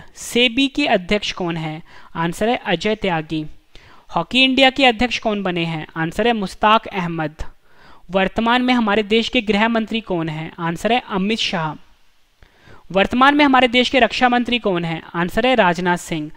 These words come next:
आखिरी क्वेश्चन है रिवीजन का, इसके बाद मैंने आपके लिए दस क्वेश्चन का ऑनलाइन टेस्ट रखा है। वर्तमान में हमारे देश के गृह मंत्री कौन हैं?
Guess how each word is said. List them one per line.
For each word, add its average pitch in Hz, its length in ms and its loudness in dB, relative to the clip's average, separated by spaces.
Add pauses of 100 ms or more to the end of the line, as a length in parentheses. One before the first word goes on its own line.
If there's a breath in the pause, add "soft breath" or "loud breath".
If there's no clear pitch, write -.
(280 loud breath)
आखिरी 214 220 0
क्वेश्चन 247 320 0
है 262 100 4
रिवीजन 214 440 0
का, 247 160 2
इसके 240 280 -2
बाद 233 160 4
मैंने 220 160 0
आपके 208 240 -2
लिए 220 120 -2
दस 202 180 2
क्वेश्चन 214 360 -4
का 247 120 0
ऑनलाइन 202 480 0
टेस्ट 175 260 -4
रखा 165 200 -8
है। 156 220 -8 (480 loud breath)
वर्तमान 262 440 4
में 285 80 4
हमारे 247 220 4
देश 240 220 0
के 262 120 0
गृह 214 240 2
मंत्री 220 300 -2
कौन 165 300 -4
हैं? 160 180 -8